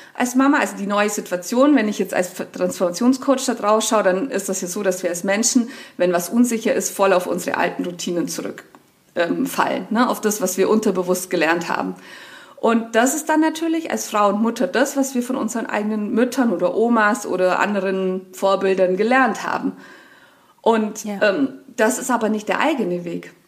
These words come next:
Speaker 1: Und ich arbeite ganz viel mit Frauen eben dann dran zu sagen, „Was willst du denn? Also wo kommt das her? Wie bist du geprägt? Was hast du dir da mal so“, ich sag immer, das sind Geschichten, die wir uns eingefangen haben. Ja, ist ja nicht die
Speaker 2: Mhm.
Speaker 1: Wahrheit.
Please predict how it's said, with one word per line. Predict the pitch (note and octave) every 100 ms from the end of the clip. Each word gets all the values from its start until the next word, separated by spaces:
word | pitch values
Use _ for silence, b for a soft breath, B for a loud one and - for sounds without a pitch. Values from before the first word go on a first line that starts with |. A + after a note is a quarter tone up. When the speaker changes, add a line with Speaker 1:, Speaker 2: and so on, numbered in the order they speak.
| - _ B B B
Speaker 1:
Und | G#3
ich | - B3+
arbeite | - A#3+ A#3+
ganz | G#3+ A3
viel | -
mit | A#3+ A#3+
Frauen | - G3 A#3+
eben | C4 B3
dann | A#3+
dran | A3+ A3
zu | A3
sagen, | A3 G#3
„Was | G3+ G#3 -
willst | G3+ F#3 - B3
du | F4+
denn? | G#3+ F3 F#3+ -
Also | G3 G3+
wo | A#3 A#3+
kommt | B3 A3 G#3
das | A3 F#3+ -
her? | C4 D4+ C#4+ B3 B B -
Wie | A3
bist | G3+ -
du | G3
geprägt? | - - A#3 C4+ C4+
Was | A3 A3+
hast | A3+ A3
du |
dir | G3
da | F#3 F#3+
mal | F#3+ F#3+
so“, | F#3
ich | F3+
sag | F#3+
immer, | F#3+
das | F#3
sind | F#3+
Geschichten, | F#3+ G#3+ B3 - G3
die | F3+
wir | F3
uns | E3+
eingefangen | - E3+ F3 F3+ F#3 E3+ G3
haben. | E3 - B2+ B B B
Ja, | F#3+
ist | G#3+ G#3+
ja |
nicht | G#3 F3+
die | G3
Speaker 2:
Mhm. |
Speaker 1:
Wahrheit. | G#3 G#3+ G#3 E3 F3+